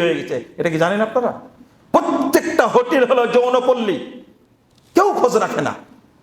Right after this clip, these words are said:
আপনি ওই মেয়েকে বিয়ে করে যে সন্তানটা জন্ম দিবে, ও কি পবিত্র হবে না অপবিত্র হবে? সবগুলো যৌনপল্লী হয়ে গেছে। এখন তো আরো হয়েছে, এখন তো প্রশাসন একবার লাগাম ছাড়া।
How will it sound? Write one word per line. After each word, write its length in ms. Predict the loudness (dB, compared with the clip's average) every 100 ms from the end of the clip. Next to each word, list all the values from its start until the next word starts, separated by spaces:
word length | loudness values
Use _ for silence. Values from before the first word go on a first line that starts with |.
| _ _ -2
আপনি 220 | 0 2 4
ওই 100 | 2 2
মেয়েকে 300 | 2 2 2
বিয়ে 280 | 2 2 4
করে 260 | 2 2 0 -6 -10 -16 -20 _ -2
যে 120 | -2
সন্তানটা 600 | 0 0 0 0 0 0
জন্ম 280 | 2 0 2 0
দিবে, 220 | 0 -2 -4 -12 -6
ও 20 | -2
কি 60 | 0
পবিত্র 300 | 0 2 2 2
হবে 120 | 2
না 80 | 0
অপবিত্র 340 | 0 -2 0 0
হবে? 200 | -2 -4 -14 -18 -14 -12 -14 -20 -20 -20 -20 -20 -20 -20 -20 -20 -6
সবগুলো 380 | 0 0 2 2
যৌনপল্লী 560 | 4 2 2 2 4 4
হয়ে 140 | 4 2
গেছে। 220 | -2 -4 -6 -14 -8 2 2
এখন 220 | 4 2 4
তো 60 | 2 4 2
আরো 160 | 2 2
হয়েছে, 300 | 0 -2 -4 -8 -14 -20 _ _ _ _ _ -2
এখন 200 | 0 2
তো 80 | 2
প্রশাসন 500 | 2 0 2 0 0 -2 -2
একবার 260 | 0 0
লাগাম 320 | 2 2 0 -2
ছাড়া। 260 | -4 -4